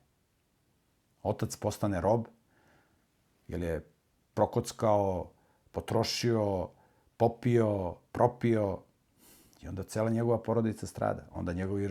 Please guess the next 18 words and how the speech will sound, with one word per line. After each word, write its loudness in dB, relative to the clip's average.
njeg-, -6
njegova, -4
njegova -4
supruga -2
i 0
njegova 0
deca -4
postaju -4
beskućnici. -8
Pogotovo -2
ako -4
se -2
žena 2
udala 4
za -2
nekog -4
u -16
kuću 0